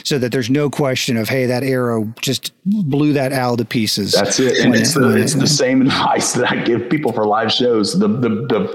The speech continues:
Speaker 2: the further the audience is away, the bigger you wanna make it seem.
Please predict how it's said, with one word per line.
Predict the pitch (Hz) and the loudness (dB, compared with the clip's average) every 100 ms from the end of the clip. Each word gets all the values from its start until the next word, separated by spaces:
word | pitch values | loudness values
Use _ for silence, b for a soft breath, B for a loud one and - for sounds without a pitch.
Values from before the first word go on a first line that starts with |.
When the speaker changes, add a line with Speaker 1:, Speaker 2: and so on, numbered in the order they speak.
| - | -4
Speaker 2:
the | 120 107 - | -2 -2 0
further | 156 160 156 | 0 2 2
the | 147 | 2
audience | 147 156 143 | 2 0 0
is | 139 135 | 0 2
away, | 156 | 2
the | 139 95 | 0 0
bigger | 98 131 123 | 0 0 2
you | 120 | 2
wanna | 120 117 | 2 0
make | 113 113 | 0 0
it | 110 | -4
seem. | - 117 110 101 | 0 0 0 -2